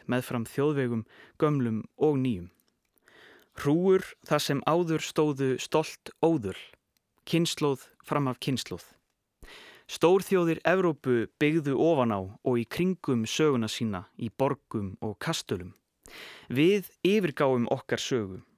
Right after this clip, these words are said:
og fórum í bíó og fengum okkur tyggjó og snerum aldrei aftur.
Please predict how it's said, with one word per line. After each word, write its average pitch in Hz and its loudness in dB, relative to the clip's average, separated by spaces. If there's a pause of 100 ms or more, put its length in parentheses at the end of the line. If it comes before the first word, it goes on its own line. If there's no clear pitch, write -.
(120)
og - -4
fórum 120 0
í 117 -2
bíó 135 -4 (500)
og 131 -6
fengum 123 -2
okkur 113 -8
tyggjó - -6 (500)
og - -4
snerum 127 -2
aldrei 143 -6
aftur. - -16